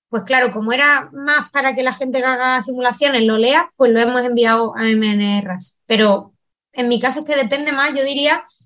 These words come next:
bueno, no sé, potencialmente quién puede estar interesado en ese tipo de trabajo.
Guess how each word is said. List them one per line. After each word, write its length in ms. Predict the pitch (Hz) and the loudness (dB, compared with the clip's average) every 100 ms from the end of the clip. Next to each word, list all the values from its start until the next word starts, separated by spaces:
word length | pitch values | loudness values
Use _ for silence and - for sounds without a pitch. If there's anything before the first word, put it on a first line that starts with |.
| _ _ _ _ | _ _ _ _
bueno, 220 | 220 240 214 | -2 0 2
no 100 | 240 | 0
sé, 140 | 220 | -2
potencialmente 800 | 196 226 233 269 269 302 311 320 | -2 0 0 -2 -2 -2 -4 -6
quién 260 | - 277 269 | -6 -4 0
puede 160 | 277 262 | 0 0
estar 220 | - 240 | 0 -4
interesado 920 | 240 233 233 - 240 233 233 - - _ _ - | -4 -4 -6 -2 -2 0 0 -4 -10 _ _ 0
en 320 | 254 247 233 | 2 2 0
ese 260 | 226 185 214 | -4 -4 -6
tipo 260 | 233 220 | -6 -4
de 80 | 220 | -6
trabajo. 380 | 214 196 190 | -6 -8 -8